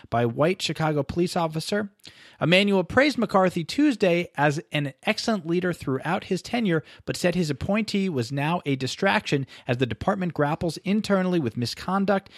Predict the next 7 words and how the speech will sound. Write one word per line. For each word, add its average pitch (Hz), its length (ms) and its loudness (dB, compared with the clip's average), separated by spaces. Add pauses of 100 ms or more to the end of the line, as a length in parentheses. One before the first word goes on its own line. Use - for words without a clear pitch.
(140)
and 123 200 -2
externally 175 600 0
with 117 220 -2
mistrust 147 520 -2
from 120 120 -4
the 113 80 -6
community. 110 560 -2